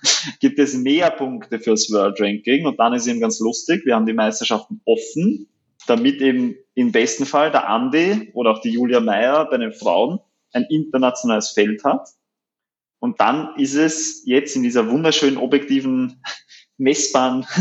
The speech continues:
<laughs> weltweit vergleichbaren Sportart so, dass der Andi, wenn er Zweiter wird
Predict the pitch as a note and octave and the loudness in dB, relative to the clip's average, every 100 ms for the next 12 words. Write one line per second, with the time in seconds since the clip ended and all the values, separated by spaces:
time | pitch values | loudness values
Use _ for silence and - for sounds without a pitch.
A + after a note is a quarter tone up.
0 | - - - - _ _ _ B2 C#3+ C#3+ | -4 -8 -18 -20 _ _ _ 0 0 2
1 | C#3+ C#3 D3 C#3 B2+ D3 C3+ - B2 B2 | 0 0 0 2 2 0 -4 -2 0 2
2 | B2 - - B2+ E3+ C#3+ B2+ - - - | 0 -4 -2 0 0 0 -2 -4 -4 -2
3 | - F#2+ B2 D3 E3+ F#3+ F#3+ B2 B2 A#2 | 0 0 0 0 0 0 0 0 0 -2
4 | - G#3+ - - - C#3+ C#3+ E3+ B3+ | -2 0 0 0 0 0 0 0 0